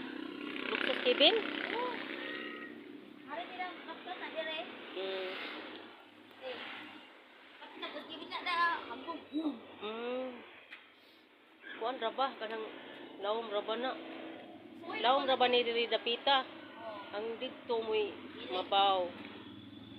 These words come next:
Speaker 2: Sa ilaw.
Speaker 1: Hmm. Ikaw, ik-, ato ka sa ilalom, usahay?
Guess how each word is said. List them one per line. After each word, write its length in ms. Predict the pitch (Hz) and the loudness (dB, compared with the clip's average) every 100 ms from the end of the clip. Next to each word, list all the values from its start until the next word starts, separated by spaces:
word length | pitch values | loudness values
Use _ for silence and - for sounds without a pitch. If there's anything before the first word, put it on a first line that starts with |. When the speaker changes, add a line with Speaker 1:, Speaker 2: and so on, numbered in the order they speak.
| - - - - - - - - 339 285 - - | -14 -12 -12 -10 -10 -10 -6 0 0 0 -2 -4
Speaker 2:
Sa 100 | - 277 | -2 4
ilaw. 220 | 285 277 269 277 - 185 | 4 4 2 -2 -4 -2
Speaker 1:
Hmm. 340 | 202 196 185 180 - - - - - - - - - - - - - - - | 2 4 2 0 -2 -4 -4 -6 -6 -6 -8 -8 -8 -8 -10 -10 -10 -8 -4
Ikaw, 280 | 220 240 277 | 6 10 10
ik-, 280 | 269 233 - - | 10 4 2 2
ato 200 | 214 233 | 2 2
ka 80 | 226 | 2
sa 160 | 240 | 6
ilalom, 320 | 226 226 247 247 | 10 10 10 4
usahay? 480 | 226 233 247 285 | 4 12 12 12